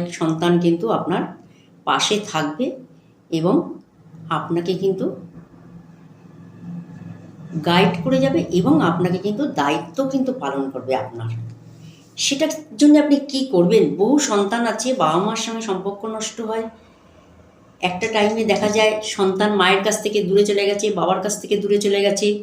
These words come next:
সন্তান মাকে দেখছে না, বাবাকে দেখছে না, বা বিদেশে চলে গেছে।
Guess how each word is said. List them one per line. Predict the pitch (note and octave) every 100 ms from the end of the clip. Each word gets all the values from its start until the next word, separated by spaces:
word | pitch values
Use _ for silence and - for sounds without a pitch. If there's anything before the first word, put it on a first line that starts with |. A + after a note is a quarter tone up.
| - - _ -
সন্তান | - F#3 F3+ G#3+ A3
মাকে | G3 G3+
দেখছে | G#3 G#3 -
না, | G#3 G3+
বাবাকে | E3+ F#3 A3
দেখছে | G3+ G#3 G#3
না, | G3+ G3+ G3+ - _ _ _ _
বা | D3 D3+ G3+
বিদেশে | G3+ G3+ A3 A3+
চলে | A3 G#3 G3+
গেছে। | G3+ G3+